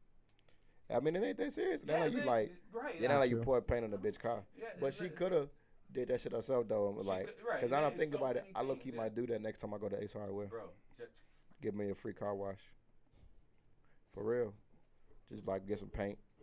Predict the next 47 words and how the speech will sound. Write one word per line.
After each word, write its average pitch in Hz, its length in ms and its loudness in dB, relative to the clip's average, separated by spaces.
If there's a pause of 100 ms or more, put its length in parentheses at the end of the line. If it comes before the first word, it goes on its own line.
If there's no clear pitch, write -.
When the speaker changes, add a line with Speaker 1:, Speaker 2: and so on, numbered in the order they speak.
Speaker 1:
Get, 95 120 -6
like, 92 160 -2
a 95 40 -10
small 95 240 -2
can 95 200 -4
of 92 80 -6
paint. 98 240 -6 (580)
Then, 98 160 -6
like, 92 240 -2
leave 98 140 -2
that 95 120 0
bitch 92 200 -10
slightly 98 260 -2
open. - 260 -2 (1900)
Oh, 190 120 4
my 311 140 4
God! 403 420 2 (300)
You 160 80 2
know 156 80 6
what 151 120 10
I 151 60 8
mean? 151 160 2
Like, 117 300 4
Speaker 3:
<laughs> - 120 -4
"Oh, 403 160 8
my 403 160 10
Speaker 2:
I'm 523 240 12
letting - 180 10
you 240 140 10 (100)
Speaker 3:
God. - 100 4
Speaker 2:
know. - 160 -6
Speaker 3:
What 453 100 12
Speaker 2:
I'm 453 80 12
Speaker 3:
would 392 160 12
you 302 120 10
look 440 200 10
at 403 160 12
this?" - 320 12
Speaker 2:
I'm 208 160 12
letting 196 180 12
you 185 120 12
Speaker 3:
<laughs> - 20 12
Speaker 2:
know. 117 220 6 (120)
I'm 123 180 2
letting 131 200 2
you 131 80 0
know. 123 160 0